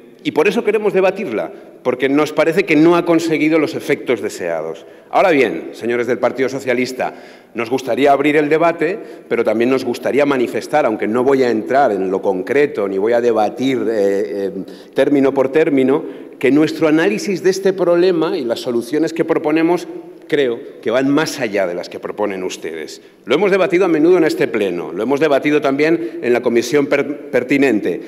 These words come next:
lo hemos debatido en otros temas como, por ejemplo, la custodia compartida. Eh,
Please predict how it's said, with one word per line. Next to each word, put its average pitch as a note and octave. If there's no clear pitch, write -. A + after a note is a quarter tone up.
lo A#2+
hemos G#3
debatido G#3
en E3
otros E3
temas F#3+
como, D#3
por C3
ejemplo, D3
la E3+
custodia C3+
compartida. A#2
Eh, G2